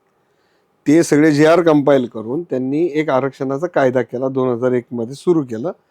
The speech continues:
चारला तो अस्तित्वात आला आणि त्याच्यामध्ये बावन्न टक्के रिझर्वेशन त्यांनी दिलं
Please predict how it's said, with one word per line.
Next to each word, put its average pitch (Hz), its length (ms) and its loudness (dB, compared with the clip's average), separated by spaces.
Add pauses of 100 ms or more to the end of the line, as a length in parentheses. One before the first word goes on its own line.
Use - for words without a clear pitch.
(460)
चारला 147 320 2
तो 165 120 0
अस्तित्वात 143 560 -2
आला 117 240 -4 (500)
आणि 135 180 0
त्याच्यामध्ये 156 600 0
बावन्न 156 420 4
टक्के 170 340 -2
रिझर्वेशन 139 580 0
त्यांनी 131 280 -6
दिलं 135 260 -8